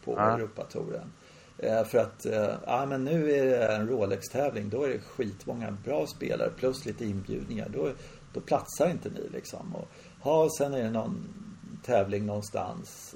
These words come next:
Speaker 1: eh, i Australien, ja, då, kul, kom dit. tolva eller vad nu kommer och sånt där. Men sen så, nej, nu är det ingen tävling den här veckan. Och, eh,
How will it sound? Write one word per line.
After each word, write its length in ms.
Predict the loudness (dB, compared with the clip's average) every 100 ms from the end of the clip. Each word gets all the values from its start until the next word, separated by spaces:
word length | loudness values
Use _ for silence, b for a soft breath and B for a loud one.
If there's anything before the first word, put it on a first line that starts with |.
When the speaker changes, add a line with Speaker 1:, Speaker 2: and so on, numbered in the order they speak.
| -10
Speaker 1:
eh, 880 | -6 -6 -6 -8 -8 -8 -6 -6 0
i 60 |
Australien, 800 | 2 0 0 2 4 4 2 0
ja, 200 | 0 -2 -2
då, 160 | -6 -8 -14 0
kul, 200 | 0 0 -6 -14 -4
kom 180 | -2 0
dit. 380 | -4 -4 -12 B B B B B -14
tolva 540 | 6 8 8 6 6 8
eller 360 | 8 8 6
vad 160 | 4 -2
nu 120 | -4
kommer 420 | -2 -2 -2 -6
och 80 | -10
sånt 120 | -8
där. 160 | -6 -4
Men 120 | -4
sen 200 | -2 -2
så, 180 | -2 -4 -2
nej, 240 | 0 0
nu 80 | 0 0
är 40 | -2
det 60 |
ingen 240 | -2 -4 -2
tävling 400 | -2 -2 -4 -6
den 120 | -4
här 140 | -4
veckan. 500 | -4 -6 -8 -10 -10 -8
Och, 160 | -8 -10 B B B B -8
eh, 220 | -6